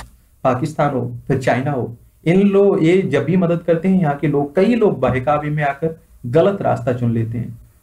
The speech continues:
और हमारे देश की अखंडता, एकता को नुकसान भी पहुंचाते हैं।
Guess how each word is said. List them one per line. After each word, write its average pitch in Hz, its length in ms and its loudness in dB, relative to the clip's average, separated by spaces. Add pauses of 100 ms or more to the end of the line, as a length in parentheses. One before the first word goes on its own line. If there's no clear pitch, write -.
(120)
और 131 120 2
हमारे 135 280 0
देश 151 220 -2
की 160 120 -2
अखंडता, 127 400 -2
एकता 147 300 0
को 160 320 -6 (220)
नुकसान 139 440 -2
भी 156 80 0
पहुंचाते 120 480 -6
हैं। - 140 -16